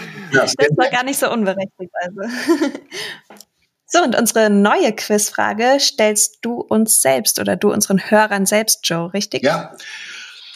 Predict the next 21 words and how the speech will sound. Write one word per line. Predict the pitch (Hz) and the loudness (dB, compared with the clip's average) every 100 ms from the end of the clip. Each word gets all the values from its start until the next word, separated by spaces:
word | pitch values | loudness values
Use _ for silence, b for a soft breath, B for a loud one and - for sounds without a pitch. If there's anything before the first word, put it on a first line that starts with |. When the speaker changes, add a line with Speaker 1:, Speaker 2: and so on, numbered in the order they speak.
| B - | B -4
Speaker 1:
Also | 147 143 | -2 0
ich | |
werde | 180 175 | -2 0
ganz | 180 175 | 0 0
oft | 170 - | 0 0
gefragt, | - - 110 120 170 - - | 0 0 2 2 2 0 -4
ähm, | 143 147 143 143 139 - | -2 0 2 0 -4 -8
äh, | - - 127 123 | -14 -10 -10 -8
"Sag | 127 117 127 147 | -4 0 0 2
mal, | 143 | 0
Joe, | 123 123 151 156 113 | 4 4 2 0 0
gibt's | 120 135 - - | 0 0 -2 -2
im | - 123 | 0 -2
Knast | - 98 127 - - | -4 -2 -2 -2 -2
auch | 113 113 | -4 -2
eine | 110 110 | -4 -2
ärztliche | 107 120 - - 110 117 | 0 0 -2 -4 -4 -2
Schweigepflicht?" | - - 143 151 135 78 - - B B B B B - | -2 2 2 2 -2 -6 -8 -10 B B B B B -6
Das | 110 120 | -4 0
heißt, | 123 131 135 110 | 2 2 0 -2
äh, | 117 117 113 | 0 0 0